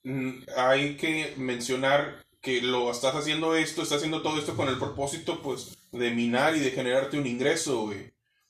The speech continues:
Entonces, eh, no, no está ni regularizado eso todavía, güey. Como que intentan regularizarlo, intentan, este,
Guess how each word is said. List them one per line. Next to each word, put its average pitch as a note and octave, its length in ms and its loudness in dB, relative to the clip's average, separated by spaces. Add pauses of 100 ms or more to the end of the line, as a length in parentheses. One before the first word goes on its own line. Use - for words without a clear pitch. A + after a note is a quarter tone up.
(120)
Entonces, A#2+ 840 -2 (800)
eh, A2+ 320 0
no, C3+ 400 6
no D3 80 0
está F3+ 160 4
ni F#3+ 120 6
regularizado D#3+ 600 2
eso E3 180 0
todavía, C3+ 560 6
güey. G#2+ 180 -4
Como C#3 240 0
que D3 80 -2
intentan F3 580 0 (240)
regularizarlo, C3 720 2
intentan, F3 340 2
este, C3 680 0